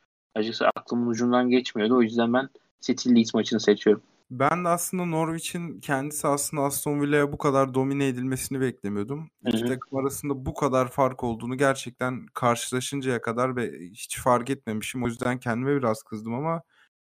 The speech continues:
Speaker 2: herhalde ben Norwich'ten biraz beklentileri yüksek tutuyorum. Ve
Speaker 1: Dean Smith'i kovmakta haklılarmış demek.
Speaker 2: Şu anda öyle gözüküyor ve tabii ki bu maçta da çok ciddi eksiklikler vardı iki takımda da. Hatta Norwich'in eksiklerine baktığımız zaman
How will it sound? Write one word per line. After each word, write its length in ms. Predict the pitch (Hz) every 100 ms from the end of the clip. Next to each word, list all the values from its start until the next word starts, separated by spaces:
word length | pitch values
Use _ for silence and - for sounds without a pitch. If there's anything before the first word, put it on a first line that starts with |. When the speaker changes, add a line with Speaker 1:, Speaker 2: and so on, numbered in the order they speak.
| _
Speaker 2:
herhalde 320 | 117 135 139
ben 180 | 156 147
Norwich'ten 580 | 143 156 156 - 127 107
biraz 260 | 110 101
beklentileri 640 | 110 104 107 107 - 110 104
yüksek 540 | 104 101 - - 110
tutuyorum. 480 | - - 92 127 175 - _ _ _ _ -
Ve 280 | 113 139 165
Speaker 1:
Dean 100 | 110
Smith'i 400 | - 110 - -
kovmakta 480 | 113 110 110 -
haklılarmış 540 | 110 - 110 101 98 107
demek. 340 | 104 - - -
Speaker 2:
Şu 180 | - 113
anda 200 | 110 123
öyle 100 | 127
gözüküyor 420 | 120 104 - 113
ve 120 | 143
tabii 240 | 143 127 127
ki 260 | 131 120 -
bu 120 | 117
maçta 380 | 123 123 - 131
da 100 | 117
çok 300 | - 110 101
ciddi 300 | 107 - 113
eksiklikler 760 | 104 104 - - 104 - 104 104
vardı 280 | 101 104 104
iki 180 | -
takımda 340 | - - 104 110
da. 80 | 120
Hatta 280 | 117 120
Norwich'in 500 | 117 117 123 120 -
eksiklerine 640 | 113 113 - - 117 113 113
baktığımız 520 | 117 117 - 135 131
zaman 360 | 127 120 139